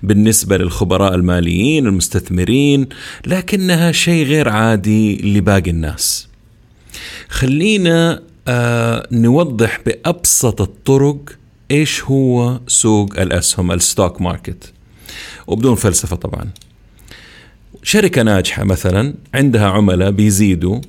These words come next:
وتحتاج تتوسع بشكل كبير وسريع. عشان تحصل على حصة سوقية أكبر تحتاج سيولة. الشركة تعرض جزء من الشركة لسوق الأسهم عبر المنافذ المالية طبعًا الصحيحة.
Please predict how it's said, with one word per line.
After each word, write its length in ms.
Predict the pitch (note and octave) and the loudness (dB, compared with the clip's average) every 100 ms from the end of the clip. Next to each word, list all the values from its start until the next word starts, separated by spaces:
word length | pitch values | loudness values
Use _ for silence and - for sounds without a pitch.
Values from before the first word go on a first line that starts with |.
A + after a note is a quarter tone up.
| - | -6
وتحتاج 400 | D3 D#3+ F3+ D#3+ | -4 -4 -2 -2
تتوسع 580 | - - A2 - G#2 F#2+ | -4 0 0 2 0 0
بشكل 460 | G2+ A#2+ G#2+ F#2+ | 0 0 -2 -2
كبير 480 | F2 G2 G2+ G2 - | -2 0 2 2 0
وسريع. 520 | F2+ F#2 F2+ F2 G2 - - _ - | -2 0 0 0 -2 -8 -20 _ -8
عشان 260 | - F#3+ E3 | -2 -2 -2
تحصل 360 | D3 - C3+ | -4 -2 0
على 240 | G2+ G2 F#2+ | 0 -2 -2
حصة 560 | - A2 - - F#2 - - - - | -2 0 0 -2 -6 -10 -16 -14 -2
سوقية 760 | - A#2 A2 - C3+ G#2+ F#2 - | 0 2 2 0 0 2 2 0
أكبر 440 | A#2+ A2+ B2 C#3+ - - | -4 -2 -4 -4 -12 -14
تحتاج 580 | - - G2+ G2 G2+ - | -10 -2 0 0 -4 -10
سيولة. 480 | - - G2 D2+ - - - - _ - - - - B2+ | -4 0 0 -2 -10 -20 -20 -20 _ -20 -16 -14 -4 -2
الشركة 420 | - G3+ F3 C3+ | 0 0 0 -2
تعرض 400 | D#3+ D3 A2+ F2+ | -2 -2 -2 -2
جزء 360 | C3+ D3+ A2+ | 2 2 2
من 180 | G2+ G2 | 2 2
الشركة 640 | F#2+ - B2+ G2+ F2+ A2 C#3 - - - | 2 0 0 0 0 -4 -6 -14 -20 -4
لسوق 420 | G2+ G2+ B2+ A2 | 0 2 2 2
الأسهم 640 | F#2+ - G2+ - - G#2+ C#3 - - - | 0 0 -2 -2 -2 -4 -6 -18 -20 -8
عبر 500 | G2 A#2+ G#2+ G2 - | -2 0 2 0 2
المنافذ 600 | F#2+ F#2+ G2 G#2+ - F#2 | 2 2 2 0 0 0
المالية 680 | F2+ F2+ F2+ F2 F2+ E2 E2+ | 0 0 -2 -2 -2 -2 -4
طبعًا 460 | F#2 F2+ F#2+ C#3 - | -4 -4 -4 -4 -4
الصحيحة. 680 | - F#2+ - G2+ G#2+ B2+ | -4 -4 -4 -4 -2 -8